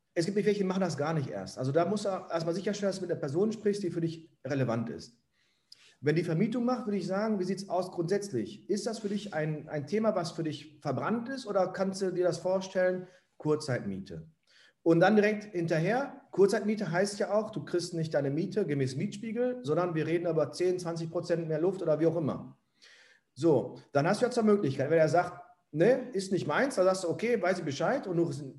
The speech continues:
nächste Hausverwaltung an. Oder er sagt, „Kann ich mir vielleicht vorstellen?“ So, dann bist du mit ihm im Gespräch. Dann hast du einen, der erstmal Interesse hat. Und dann würde ich mich vom Gedanken von des Objektes lösen. Ich würde einfach sagen,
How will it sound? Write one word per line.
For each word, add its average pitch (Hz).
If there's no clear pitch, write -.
nächste 208
Hausverwaltung 226
an. 269
Oder 190
er 196
sagt, 208
„Kann 175
ich 202
mir 196
vielleicht 156
vorstellen?“ 208
So, 147
dann 147
bist 208
du 214
mit 240
ihm 233
im 220
Gespräch. 127
Dann 131
hast 190
du -
einen, 233
der 175
erstmal 196
Interesse 147
hat. 95
Und 160
dann 185
würde 262
ich -
mich 233
vom 208
Gedanken 202
von 202
des 190
Objektes 190
lösen. 117
Ich 127
würde 202
einfach 190
sagen, 208